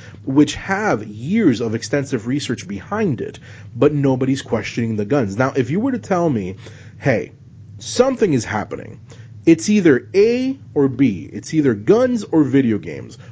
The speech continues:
One of these is affecting our kids. We're going to research both in depth."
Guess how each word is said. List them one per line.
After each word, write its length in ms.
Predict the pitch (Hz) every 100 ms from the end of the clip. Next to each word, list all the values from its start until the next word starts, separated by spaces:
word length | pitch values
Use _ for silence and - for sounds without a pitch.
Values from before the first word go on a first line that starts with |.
| -
One 300 | 90 143 233
of 100 | 226
these 180 | 220
is 140 | 190 170
affecting 420 | - 156 151 135
our 80 | 123
kids. 400 | - 92 - - - - -
We're 260 | 104 117 226
going 260 | 185 185 151
to 120 | 117
research 580 | 143 160 - 170 151 104
both 420 | 90 131 135 -
in 220 | 131 123 95
depth." 420 | 110 - -